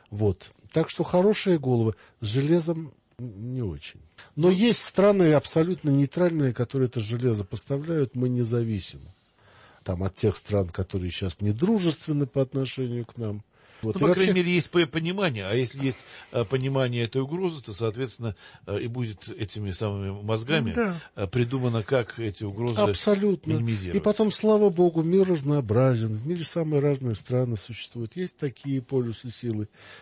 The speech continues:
Speaker 1: есть эдакие полюсы силы. Да, то, что, например, нас стал-, нет, я не скажу этого слова, я обещал говорить на хорошем русском литературном языке. То, что мы испытываем по отношению к себе несправедливость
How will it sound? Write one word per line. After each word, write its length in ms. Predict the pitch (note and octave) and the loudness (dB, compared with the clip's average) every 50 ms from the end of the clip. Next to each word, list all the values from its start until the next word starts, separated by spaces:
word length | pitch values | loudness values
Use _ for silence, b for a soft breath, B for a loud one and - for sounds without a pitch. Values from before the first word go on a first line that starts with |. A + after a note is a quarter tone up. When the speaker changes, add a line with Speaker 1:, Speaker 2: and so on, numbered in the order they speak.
| B B | B B
Speaker 1:
есть 320 | F#3 F#3+ G3+ F3+ - - E3+ | 0 2 2 2 2 4 4
эдакие 380 | E3 D3+ D3+ C#3+ - - D3 | 4 4 4 2 0 0 0
полюсы 400 | - - D3+ C#3 C3+ A#2 - C#3+ | 2 2 2 2 2 0 -2 -4
силы. 360 | B2+ - - D3 C#3 C3 C3 - B B B B B B B | -6 -4 -2 0 0 0 0 -2 B B B B B B B
Да, 140 | - F3 E3+ | 0 0 2
то, 180 | - - F#3+ | 4 4 2
что, 160 | F#3+ - - F3+ | 2 2 2 2
например, 480 | F3 E3+ C#3 D#3+ E3+ E3+ E3+ E3 D3+ | 2 2 4 4 6 6 6 6 4
нас 480 | D3+ D#3+ D#3+ C#3+ - - - - - - D#3 | 4 2 2 2 0 -4 -8 -6 -4 -2 -2
стал-, 340 | C3+ - - - E3 D#3+ - - _ b b b b b b b b b b b b _ | -2 -2 0 2 2 2 2 0 _ b b b b b b b b b b b b _
нет, 240 | - G2 E2 D2+ - | -6 -6 -6 -6 -6
я 140 | F2+ F#2+ G#2+ | -6 -4 -2
не 100 | G#2+ G#2+ | -2 -2
скажу 340 | - - A#2+ A2+ G2+ G2 F#2+ | -2 0 0 0 0 0 -2
этого 220 | E2+ - F#2+ F#2 | -2 -4 -6 -10
слова, 260 | - - - C3 A#2 | -6 -4 -4 -2 -2
я 140 | G#2 F#2+ F#2+ | -2 -2 -2
обещал 400 | F#2+ F#2 G2 - - - G2 F2+ | -4 -4 -8 -6 -4 -4 -4 -4
говорить 340 | D#2+ F2+ F2+ F#2 F#2 F2 - | -6 -6 -4 -4 -4 -6 -6
на 80 | F#2 F2+ | -10 -10
хорошем 480 | - G#2+ G#2 G2+ F#2 E2+ - - F2 | -6 -6 -4 -4 -6 -8 -10 -10 -10
русском 320 | F2 F2+ - - - F#2 F2+ | -10 -10 -10 -10 -10 -10 -10
литературном 640 | E2+ - G2 F#2+ F#2+ - - F2+ E2 F#2 F2+ F2+ | -8 -6 -6 -6 -6 -6 -8 -10 -8 -8 -6 -6
языке. 340 | F#2 F#2+ G#2 - - G#2+ - B B B B B B B B B B B B B B _ - | -6 -8 -8 -10 -12 -12 -14 B B B B B B B B B B B B B B _ -2
То, 160 | - G#2 A2+ | 0 2 2
что 800 | G#2+ - - - - A2+ A2 A2 G#2+ G#2+ G#2+ G#2 G#2+ A2 - - _ _ _ _ _ _ _ _ _ _ | 2 0 -4 -2 0 2 4 6 6 6 6 4 4 2 -2 -6 _ _ _ _ _ _ _ _ _ _
мы 280 | - F#2 F#2+ G#2+ A2+ A2 | -6 -2 0 2 2 2
испытываем 800 | G2+ - - - - A#2 A2+ G#2+ - G#2+ F#2+ F#2+ F#2+ F#2+ F#2 F2+ | 0 -4 -8 -8 -6 -4 -4 -2 -2 -2 0 0 0 0 -2 -2
по 100 | - F#2+ | -2 -2
отношению 640 | F#2 - G2+ F#2+ F2+ - - A2 G#2 G2 G2 F2+ | -2 -2 -2 -4 -4 -4 -4 -6 -4 -4 -4 -6
к 40 | - | -8
себе 280 | - - G2 F#2 G2+ | -10 -10 -8 -6 -4
несправедливость 1300 | F#2 F#2+ G2 F#2+ - - - - F#2+ F#2+ F#2+ G2 F#2 F2+ F#2 G#2+ C#3+ C#3 G#2+ F2 D#2+ - - - - - | -4 -2 -4 -4 -6 -8 -8 -6 -6 -4 -4 -6 -8 -8 -10 -8 -6 -6 -6 -8 -10 -12 -14 -18 -20 -20